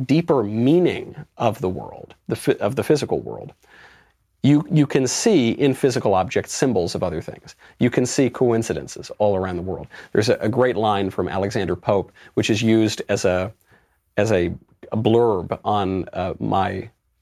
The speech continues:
uh, friend Father George Rutler's excellent book, Coincidentally. And the line is, "All nature is but art unknown to thee, all chance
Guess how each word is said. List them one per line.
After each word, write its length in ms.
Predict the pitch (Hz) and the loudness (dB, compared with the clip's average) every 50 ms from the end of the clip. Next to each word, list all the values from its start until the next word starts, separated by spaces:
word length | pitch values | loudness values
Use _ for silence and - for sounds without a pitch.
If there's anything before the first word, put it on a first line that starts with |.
| _ _ - | _ _ -4
uh, 200 | 101 95 82 82 | -2 -2 -2 -4
friend 340 | - - 113 104 98 92 | -4 -2 0 0 0 -2
Father 320 | - - - 117 104 92 95 | -4 -2 0 0 2 2 0
George 340 | 98 110 - 107 101 95 - | -2 0 0 0 0 0 0
Rutler's 560 | 95 101 110 110 - - 101 92 - - - - - | 0 2 2 2 0 -2 -4 -4 -4 -6 -8 -4 -4
excellent 440 | - - - - - 113 107 117 - | -4 -4 -4 -4 -2 -2 -2 -2 -4
book, 220 | - 85 - - | -4 -6 -6 -6
Coincidentally. 640 | - - 110 95 95 - 98 98 98 90 - - - | -4 -4 -2 -2 -2 -4 -4 -4 -4 -6 -8 -10 -14
And 100 | - 87 | -10 -8
the 60 | 95 | -4
line 220 | 98 107 110 110 101 | 0 0 0 0 0
is, 180 | 95 92 - - - - - - - _ - | -2 -6 -6 -10 -18 -20 -20 -20 -20 _ 0
"All 240 | - 123 131 139 135 | 2 4 4 4 2
nature 560 | 135 127 139 156 185 190 - - 202 185 - | 0 0 2 0 0 0 0 2 4 4 4
is 180 | - 147 127 117 | 4 0 0 0
but 220 | 127 131 120 - - | 0 -2 -2 0 2
art 320 | 131 151 180 202 - - _ _ _ _ _ - | 0 0 0 0 -6 -12 _ _ _ _ _ -2
unknown 500 | - 123 120 120 120 123 135 147 156 151 143 | 0 0 2 2 2 2 2 2 2 0 2
to 120 | - 156 | 0 2
thee, 320 | 139 123 104 82 - - - - _ _ _ _ _ _ - | 2 2 2 2 -2 -6 -12 -18 _ _ _ _ _ _ -2
all 200 | - 113 110 110 | 2 2 2 2
chance 680 | 110 - - - 139 147 151 175 180 175 - - - - | 0 -2 -2 0 0 0 0 -2 -4 -6 -8 -12 -12 -14